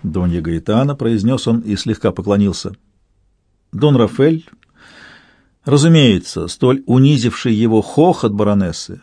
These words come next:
всё ещё звучал в ушах дона Рафаэля. Теперь же о нём без всякого сомнения думала и очаровательная Плеяда.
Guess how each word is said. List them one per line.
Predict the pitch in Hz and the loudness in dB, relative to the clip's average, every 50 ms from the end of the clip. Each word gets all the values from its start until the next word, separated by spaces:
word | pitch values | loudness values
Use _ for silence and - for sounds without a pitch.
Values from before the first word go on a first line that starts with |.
| _ _ | _ _
всё | - - 110 104 | -6 -2 -2 -2
ещё | 101 - 120 107 | 0 0 -2 -2
звучал | 92 90 107 110 - 123 110 95 | 0 0 -2 -2 0 0 0 0
в | 90 | 0
ушах | 104 95 - 101 92 87 | -2 -2 -2 -2 -4 -2
дона | 92 98 92 92 | -2 0 0 0
Рафаэля. | 92 92 - - 92 82 78 78 - _ _ _ _ _ _ _ _ _ _ - - _ _ _ _ _ _ - - | -2 -4 -4 -4 -6 -6 -6 -8 -10 _ _ _ _ _ _ _ _ _ _ -20 -20 _ _ _ _ _ _ -14 -10
Теперь | - - - 131 147 170 156 | -8 -4 0 2 2 2 2
же | 127 143 147 - - _ _ _ - | 2 0 0 -2 -4 _ _ _ -4
о | - 113 110 | 0 2 4
нём | 117 135 151 156 151 127 | 4 4 4 4 2 2
без | 120 120 - | 0 -2 -4
всякого | - - 139 135 135 - 131 123 123 120 | -4 0 0 0 2 2 2 2 2 2
сомнения | 113 - 127 117 117 123 135 131 127 123 117 | 2 2 2 4 4 4 4 2 2 2 0
думала | 98 110 123 127 127 120 120 | 0 0 0 0 2 2 0
и | 113 101 107 | 0 0 0
очаровательная | 110 104 - 113 110 110 113 123 117 - 117 113 113 117 110 | 0 0 0 0 2 2 2 2 2 2 2 4 6 4 4
Плеяда. | - 110 110 113 113 131 143 139 110 78 73 | 4 2 0 2 2 2 2 0 0 -2 -8